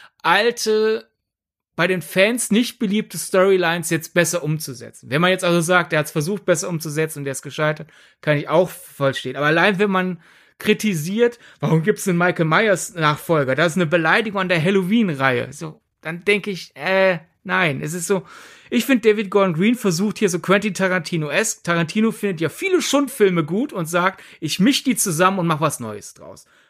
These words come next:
was tendenziell mehr Anspruch hat. Und ich find, David Gordon Green hat hier so in der Halloween-Grabbelkiste gewühlt, so die ganzen Fortsetzungen, die kaum jemand mag, und gesagt, „So, jetzt versuche ich das mit einem gewissen Anspruch.“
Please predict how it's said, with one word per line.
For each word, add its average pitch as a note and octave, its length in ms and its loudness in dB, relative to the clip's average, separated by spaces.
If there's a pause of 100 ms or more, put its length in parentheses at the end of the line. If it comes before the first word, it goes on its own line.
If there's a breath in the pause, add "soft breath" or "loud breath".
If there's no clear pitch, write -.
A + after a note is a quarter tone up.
was D#3 180 -2
tendenziell E3 560 2
mehr D3+ 180 2
Anspruch B2 400 -6
hat. G2 160 -18
Und C#3+ 120 -16
ich D#3+ 100 -16
find, F#3+ 220 -8
David G3+ 240 2
Gordon F3+ 240 2
Green G#3 260 0
hat G#3+ 160 -2
hier F#3+ 120 2
so F#3 320 2 (300 loud breath)
in F3+ 120 0
der F3 140 4
Halloween-Grabbelkiste G#3+ 1300 2
gewühlt, F#3+ 440 0
so G#3 120 -6
die F#3 120 -6
ganzen G3 480 -4 (100)
Fortsetzungen, G#3 640 0
die E3+ 320 -10
kaum A3 300 2
jemand F#3+ 320 2
mag, F#3 440 0 (380 loud breath)
und F3 60 -12
gesagt, F#3 340 2
„So, F#3 140 4
jetzt F3 160 2
versuche F#3 320 0
ich E3+ 80 -6
das F#3 160 0
mit F3 140 -4
einem D#3 160 -4
gewissen C#3+ 260 -8
Anspruch.“ - 520 -16